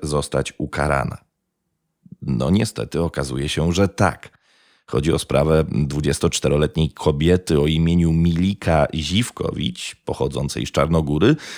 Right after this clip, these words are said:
która to wraz z koleżankami wybrała się nocą do miasta Kolasin w północnej Czarnogórze na imprezę. No, taki zwykły kobiecy wypad.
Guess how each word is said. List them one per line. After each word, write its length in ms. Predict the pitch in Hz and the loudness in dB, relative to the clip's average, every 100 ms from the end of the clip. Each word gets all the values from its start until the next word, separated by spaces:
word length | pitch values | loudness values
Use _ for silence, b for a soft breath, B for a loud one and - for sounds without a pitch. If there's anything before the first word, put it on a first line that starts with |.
| B | B
która 260 | - - - | -2 0 4
to 140 | 107 | 2
wraz 260 | 87 110 - | 4 2 2
z 60 | |
koleżankami 680 | - 92 78 73 65 92 95 | 4 4 4 2 2 4 4
wybrała 420 | 73 71 78 85 | 2 4 4 4
się 160 | - 73 | 2 2
nocą 340 | 80 - 80 | 0 2 0
do 160 | 78 76 | 2 2
miasta 440 | 78 82 - 65 | 2 0 -2 -4
Kolasin 1040 | - 92 104 101 - 101 98 92 - - | 0 4 6 4 2 2 4 2 2 -2
w 60 | 90 | -4
północnej 540 | - 76 78 - 76 | -4 0 0 0 -2
Czarnogórze 680 | 71 76 78 73 - 80 - b b b b - | 0 0 2 -2 0 2 2 b b b b -8
na 180 | 180 220 | 0 4
imprezę. 460 | 147 92 60 71 - - 262 | 4 4 0 -2 -4 -4 -4
No, 160 | 370 - - | -6 -6 0
taki 560 | 156 - 113 92 80 - - | 0 2 2 2 2 -2 -8
zwykły 520 | - 73 82 - 73 | -6 -4 -2 0 0
kobiecy 540 | 67 - 80 76 - 69 | 0 0 0 0 0 0
wypad. 500 | 80 - - - | 0 0 -4 -6